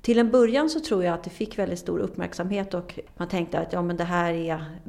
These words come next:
branscher där det här är vanligt förekommande, eftersom också själva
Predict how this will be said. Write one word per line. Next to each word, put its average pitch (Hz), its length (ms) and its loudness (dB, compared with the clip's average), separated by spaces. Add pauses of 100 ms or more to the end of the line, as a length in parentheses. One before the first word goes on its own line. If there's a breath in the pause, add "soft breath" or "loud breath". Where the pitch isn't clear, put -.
(380)
branscher 165 500 0
där 165 180 -2
det 165 80 -2
här 160 200 0
är 160 160 0
vanligt 156 400 -4
förekommande, 233 840 -2 (100)
eftersom 175 320 -6
också 165 220 -8
själva 160 360 -4